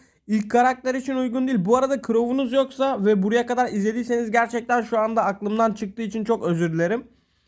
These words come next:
Yoksa takıma hangi karakterleri alabileceğinizi söyleyecektim. Ben bir önceki düello modu geldiğinde bu haritada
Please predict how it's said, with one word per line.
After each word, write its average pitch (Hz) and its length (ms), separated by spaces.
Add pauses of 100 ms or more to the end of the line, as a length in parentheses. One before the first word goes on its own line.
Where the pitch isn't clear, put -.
(480)
Yoksa 226 720
takıma 233 460
hangi 233 260
karakterleri 226 680
alabileceğinizi 220 680
söyleyecektim. 214 720
Ben 262 260 (400)
bir 220 220
önceki 233 580
düello 208 320
modu 190 220
geldiğinde 196 600
bu 214 120
haritada 233 580